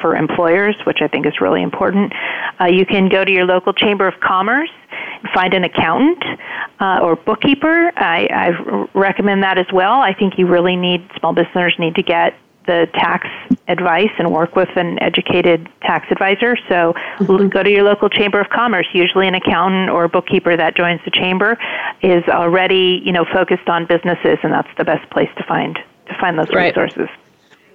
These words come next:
Speaker 2: And even while you were talking about some of those free resources, I also thought of, you know, going to, like, a score location,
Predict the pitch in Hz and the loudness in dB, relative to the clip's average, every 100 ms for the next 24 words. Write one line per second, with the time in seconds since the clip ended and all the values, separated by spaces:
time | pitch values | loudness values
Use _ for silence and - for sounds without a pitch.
0 | _ - 233 254 269 247 233 214 220 220 | _ -2 2 4 4 4 4 4 2 0
1 | 220 220 208 190 185 - - 202 180 - | 2 2 4 4 2 2 2 2 2 2
2 | 185 185 196 196 180 175 180 175 214 208 | 4 4 4 4 2 4 4 2 2 0
3 | 196 180 175 180 175 - 170 175 170 175 | 0 2 2 2 0 -2 -2 0 2 2
4 | 170 180 175 160 175 - - 196 190 190 | 2 2 2 2 0 -2 2 4 4 4
5 | 185 185 185 185 - 185 175 175 | 4 4 2 2 0 2 4 4